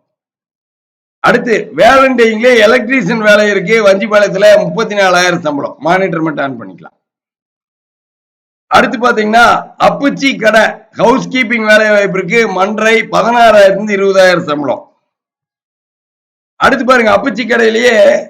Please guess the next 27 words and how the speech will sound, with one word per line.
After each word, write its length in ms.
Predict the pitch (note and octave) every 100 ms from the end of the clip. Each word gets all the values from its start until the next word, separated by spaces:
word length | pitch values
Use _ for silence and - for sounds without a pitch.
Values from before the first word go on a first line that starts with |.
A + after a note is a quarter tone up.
| - _ -
சப்ளையர் 580 | G3 - C#4+ C#4+ C4+ B3
மாதிரி 160 | B3+ A#3
வேலை 160 | A3 A3+ G#3+
வாய்ப்பு 240 | G3 F3
இருக்கு, 180 | D#3 B2+ - E3+
இது 100 | G#3+ G#3+
ஒரு 180 | G#3 A3 B3 A#3 _ -
ஹோட்டல், 460 | G#3+ B3 G#3+ G#3+ A3 - _ -
இங்க 180 | G#3+ A3+ B3 B3 - - _ _ -
சப்ளையர் 460 | E3+ G3+ A#3+ A#3+ A3
வேலை 160 | G#3 G3+
வாய்ப்பு, 340 | F#3+ F3+ G3 A3+ G3+ - _ _ _ _ _ _ _ _ _ _ _ _ _ _
உள்ளுக்குள்ள 360 | G3 A#3+ A3+ A#3 -
சர்வர் 340 | F#3 G#3 A#3+ G#3+
மாதிரி 160 | G#3+ G#3+ G3+
வேலை 220 | G3 G3
வாய்ப்பு, 360 | G3 F3+ F3 G#3+ G#3+ - _ _ -
அது 140 | G3+ A3
போக 200 | A3 A3+ A3+ A3 A3 _ _ _
கிளீன் 280 | F#3+ A#3 G#3
பண்ணிக்கிற 300 | G#3+ F#3 F3
மாதிரி 140 | F#3 F#3+ E3+
வேலை 160 | E3 D#3+
வாய்ப்பு 220 | D3 B2
இருக்கு, 200 | A#2 G2 _ _ _
தங்குற 260 | D#3 F#3+ G3 F3
இடத்தோட. 300 | E3+ D#3